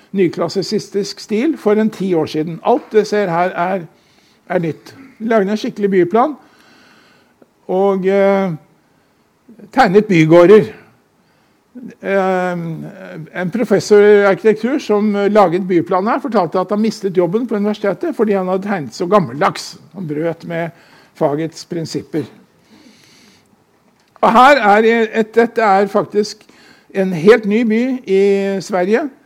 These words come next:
eh, i sånn, eh, Hansa-inspirert stil. Og her er et universitet. Altså, en universitet behøver ikke være en gigantkasse. Her er et universitet,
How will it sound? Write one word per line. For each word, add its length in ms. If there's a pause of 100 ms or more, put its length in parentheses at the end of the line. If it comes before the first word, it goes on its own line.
(1120)
eh, 1300 (760)
i 160
sånn, 240
eh, 420 (280)
Hansa-inspirert 960
stil. 340 (200)
Og 120
her 260
er 160
et 120
universitet. 800
Altså, 200
en 140
universitet 580
behøver 360
ikke 120
være 220
en 100
gigantkasse. 680
Her 200
er 120
et 120
universitet, 640